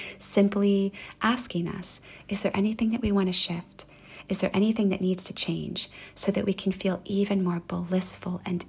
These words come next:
eager and excited to say yes to this thing?"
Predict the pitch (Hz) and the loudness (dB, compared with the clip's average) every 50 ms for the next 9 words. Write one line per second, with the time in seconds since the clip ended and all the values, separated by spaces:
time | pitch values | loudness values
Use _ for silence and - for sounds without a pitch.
0 | - - - - 196 196 190 - - 175 - - - 180 - - - - - - | -14 -14 -6 -2 -2 -2 -2 -2 -4 -4 -4 -4 -4 -4 -4 -4 -4 -4 -4 -2
1 | - 175 175 - - - - - - - - - - - - - 196 - - 185 | 0 -2 -2 -2 -6 -8 -10 -12 -12 -14 -14 -14 -14 -8 -4 -2 -2 0 2 0
2 | 180 175 165 170 - - - 175 170 175 170 - - - - 156 151 - - | 0 0 0 -2 -4 -2 -2 -2 -2 -2 -4 -4 -4 -4 -4 -6 -6 -8 -10